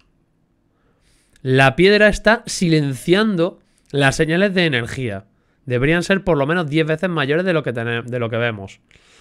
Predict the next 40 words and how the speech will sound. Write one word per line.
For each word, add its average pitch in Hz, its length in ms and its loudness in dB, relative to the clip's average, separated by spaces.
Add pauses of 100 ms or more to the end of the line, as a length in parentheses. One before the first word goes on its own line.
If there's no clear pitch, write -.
(800)
Creo 196 220 4
que 208 100 2
nos, 202 640 -4
creo 196 220 -2
que 202 100 0
no 196 80 0
nos 202 180 -2
conviene 185 640 -4 (380)
que 151 160 4
esta 147 180 2
materia 151 280 0
interactúe 170 400 0
con 175 120 -2
nosotros. 120 420 -6
Por 135 120 -8
lo 131 100 -2
que 123 80 -2
puedo 156 220 2
ver, 180 160 2
al 175 140 0
entrar 147 240 0
en 165 80 -4
contacto 160 400 -2
directo 160 320 0
con 143 100 -4
ella, 180 280 0 (500)
sería 147 300 2
seguramente 160 500 0
fatal. 113 420 -6
Lo 120 420 -4
es. - 360 -8 (420)
Nunca 165 280 2
había 196 120 6
encontrado 185 480 2
algo 180 200 2
simula-, 151 500 0
similar 143 360 -2
a 160 80 2
esta 160 200 -4
carcasa. 110 560 -8